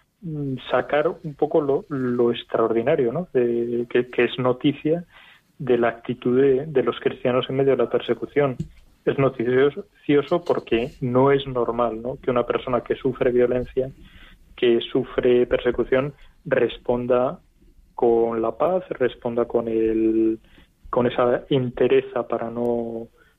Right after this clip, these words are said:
mm, no vengarse, no, no tomar una actitud,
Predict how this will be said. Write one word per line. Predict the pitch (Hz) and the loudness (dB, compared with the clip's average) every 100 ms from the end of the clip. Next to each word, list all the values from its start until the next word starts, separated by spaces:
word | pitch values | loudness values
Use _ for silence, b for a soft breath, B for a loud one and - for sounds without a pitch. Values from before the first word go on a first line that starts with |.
| _ - | _ -8
mm, | 139 117 117 117 117 113 113 156 | -6 -4 -6 -6 -6 -6 -6 -4
no | 156 127 | 2 2
vengarse, | 120 117 123 135 135 - 127 | 2 2 0 0 -2 -6 -6
no, | 117 120 147 | -4 -6 -6
no | 143 120 117 117 - | -4 0 0 0 -2
tomar | 117 117 117 | 0 2 0
una | 117 | -2
actitud, | 117 - 113 117 131 | -4 -6 2 2 2